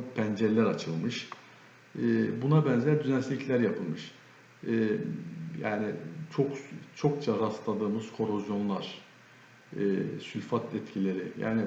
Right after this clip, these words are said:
bodrumda özellikle İstanbul gibi nemlerin olduğu veya kimyasalların çok olduğu yerlerde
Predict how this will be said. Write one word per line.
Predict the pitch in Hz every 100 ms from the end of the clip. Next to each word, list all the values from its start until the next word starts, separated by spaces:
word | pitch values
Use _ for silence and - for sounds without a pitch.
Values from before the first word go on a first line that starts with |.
| -
bodrumda | 123 123 135 131 139 156 - - - - - - - - -
özellikle | 117 113 113 -
İstanbul | - - 135 127 107
gibi | 101 98
nemlerin | 107 110 113 117
olduğu | 101 95 92
veya | 101 110 101 - 80 80
kimyasalların | 110 107 110 - 107 107 95
çok | 123 -
olduğu | 104 117
yerlerde | 120 101 92 - 160